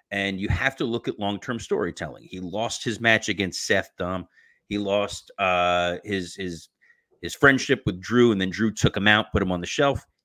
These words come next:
Comes back at the Rumble. He's number thirty. He loses at the Royal Rumble. He gets a chance to redeem himself in the Elimination Chamber.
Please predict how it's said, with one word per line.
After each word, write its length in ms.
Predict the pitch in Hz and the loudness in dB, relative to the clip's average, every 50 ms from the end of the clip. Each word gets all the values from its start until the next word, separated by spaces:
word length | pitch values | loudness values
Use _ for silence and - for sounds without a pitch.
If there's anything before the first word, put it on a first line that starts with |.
| _ - | _ -6
Comes 260 | - 143 127 110 95 | -2 -2 -2 -2 -2
back 320 | 92 - 117 127 135 - | 0 2 2 2 2 0
at 60 | 135 113 | -4 -6
the 80 | 107 | -4
Rumble. 320 | 98 110 117 120 117 123 120 | -2 0 0 0 0 0 0
He's 180 | 101 87 92 | 0 0 0
number 260 | 101 110 120 107 95 | -2 -2 -2 -2 -2
thirty. 460 | 80 - - - 131 127 123 127 131 113 | -4 -4 0 2 4 6 6 6 4 2
He 160 | - - 104 | 0 -4 -6
loses 800 | 98 101 117 170 226 240 180 127 107 80 76 - - - - _ _ _ _ _ _ _ - | -4 0 2 4 4 4 2 2 -2 -4 -4 -6 -8 -8 -10 _ _ _ _ _ _ _ -12
at 100 | - - | -8 -4
the 60 | 123 | 0
Royal 300 | 113 123 123 117 110 107 | 2 4 4 4 4 4
Rumble. 380 | 110 117 110 95 80 - - _ _ _ _ _ _ _ _ _ _ _ _ _ _ - | 2 2 0 0 -4 -8 -10 _ _ _ _ _ _ _ _ _ _ _ _ _ _ 0
He 100 | 127 120 | 0 0
gets 240 | 107 - 175 - 143 | 0 0 -4 -4 -4
a 40 | 123 | -4
chance 340 | - - 156 151 139 - - | -2 -2 -2 -2 -2 -2 -2
to 100 | 131 117 | 0 0
redeem 520 | 107 110 104 101 - 127 143 160 160 143 | 0 0 -2 -2 -2 0 0 0 0 -2
himself 400 | 139 123 117 - 139 127 127 123 | -4 -4 -4 0 0 0 0 0
in 40 | - 113 | -2 -4
the 100 | 110 117 | -2 0
Elimination 480 | 127 127 120 117 117 117 - - 104 | 0 0 2 2 0 0 -2 -4 -10
Chamber. 520 | - - 110 104 101 95 85 92 92 87 | -6 -4 -2 -2 -2 -2 -2 -2 -4 -4